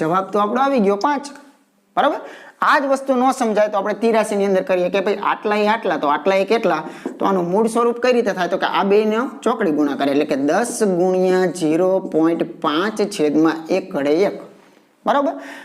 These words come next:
હવે આ પોઇન્ટને દૂર કરીએ છીએ આપણે એટલે અહીંયા થઈ ગયા દસ. આ દસ,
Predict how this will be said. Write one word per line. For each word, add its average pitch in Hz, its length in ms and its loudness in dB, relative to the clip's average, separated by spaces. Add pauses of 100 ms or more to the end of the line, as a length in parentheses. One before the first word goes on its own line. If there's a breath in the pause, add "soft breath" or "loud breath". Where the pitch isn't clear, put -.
(160 loud breath)
હવે 190 220 0
આ 220 60 -2 (120)
પોઇન્ટને 247 440 2
દૂર 254 240 4
કરીએ 240 320 2
છીએ 170 140 0
આપણે 160 260 0
એટલે 180 200 2
અહીંયા 208 240 -2
થઈ 139 120 -2
ગયા 185 200 0 (360)
દસ. - 180 0 (520 loud breath)
આ 208 180 0
દસ, 247 140 0